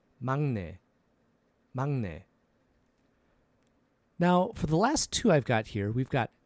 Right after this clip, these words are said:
grandma and grandpa. So let's start with grandpa, uh, grandma.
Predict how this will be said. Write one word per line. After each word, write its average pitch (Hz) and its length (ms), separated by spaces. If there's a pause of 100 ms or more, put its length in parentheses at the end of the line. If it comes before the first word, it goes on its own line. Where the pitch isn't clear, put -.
(140)
grandma 202 600 (440)
and 165 220
grandpa. 135 560 (200)
So - 160
let's 220 200
start 262 140
with 190 140
grandpa, 104 560 (220)
uh, 117 80
grandma. 107 440